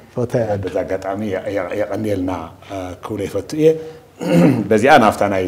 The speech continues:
Speaker 2: ቲ ቢ ኤስ ክኣቱ፣ እ፣ ይዝክር እየ። ኣነ ንስኻን ብዙሕ ግዜ ዝሓለምናዮ ሕልሚ እዩ። ነፃ
Speaker 1: ኦኬ።
Speaker 2: ሚድያ ክህልወና ኣለዎ፣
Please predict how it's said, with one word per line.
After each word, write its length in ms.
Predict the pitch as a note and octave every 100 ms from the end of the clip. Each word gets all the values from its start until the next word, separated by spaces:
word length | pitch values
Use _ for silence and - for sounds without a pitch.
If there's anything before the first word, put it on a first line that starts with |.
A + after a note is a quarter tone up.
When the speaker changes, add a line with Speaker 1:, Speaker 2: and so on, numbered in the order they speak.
| F2
Speaker 2:
ቲ 100 | F2+ G2
ቢ 100 | G2+
ኤስ 140 | F#2 -
ክኣቱ፣ 320 | F#2 F2+ - F#2+ F2 - - - - -
እ፣ 120 | B2+ B2+ B2+ A#2+ A2+ G#2+ G2+ F2+ - - - - _ _ - _ _ _ _ _ _ -
ይዝክር 340 | C3 B2+ D3+ E3
እየ። 80 | C#3
ኣነ 120 | C3+
ንስኻን 400 | C3 B2 A#2+ A#2 G#2+ G2+
ብዙሕ 360 | E2+ G#2 C#3 A2+ - G2+ F#2+
ግዜ 220 | E2+ F2+ G#2 A2 A2
ዝሓለምናዮ 540 | G2+ - G2+ F#2+ F2 E2
ሕልሚ 260 | - F2+ F2+
እዩ። 120 | F2 - _ _ _
ነፃ 160 | - -
Speaker 1:
ኦኬ። 140 | G#2+
Speaker 2:
ሚድያ 200 | F#2 G2
ክህልወና 440 | G2 A2+ G#2+ A2+ A2
ኣለዎ፣ 280 | G#2+ A2+